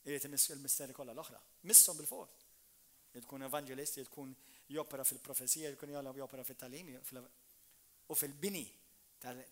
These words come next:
tal-qaddisin, jitellagħhom bħala mexxejja, jibdu xogħla-, xogħlijiet oħra, dak imbagħad xogħol apostola.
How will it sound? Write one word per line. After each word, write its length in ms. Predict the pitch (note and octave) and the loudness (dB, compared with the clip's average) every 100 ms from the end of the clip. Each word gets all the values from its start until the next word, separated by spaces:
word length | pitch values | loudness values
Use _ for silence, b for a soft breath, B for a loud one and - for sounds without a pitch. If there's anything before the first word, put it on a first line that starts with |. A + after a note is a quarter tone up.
| C#3 | -12
tal-qaddisin, 840 | C3 C3 B2+ C3+ G#3 A3 F3+ A2+ B B | -10 -10 -4 4 4 4 -4 -8 B B
jitellagħhom 520 | B2+ C3+ C#3 - D3 - | -10 -8 -6 -8 -12 -10
bħala 320 | C#3 C#3+ C#3 C3 | -10 -8 -6 -6
mexxejja, 600 | C3+ - - G3 D3+ C3+ G2 B B C#3 | -2 0 2 0 -2 -6 -10 B B -10
jibdu 260 | D3 C#3+ C#3 | -10 -4 -4
xogħla-, 320 | D3+ C#3+ C#3+ D3 | -2 -4 -4 -6
xogħlijiet 340 | C#3 D3+ D3 E3 | -6 -6 -6 -8
oħra, 180 | D3 B2+ B B | -10 -12 B B
dak 140 | D3+ C#3+ | -16 -10
imbagħad 240 | D3+ - | -8 -6
xogħol 160 | C#3+ B2+ | -8 -8
apostola. 380 | C3+ - D3+ | -8 -8 -8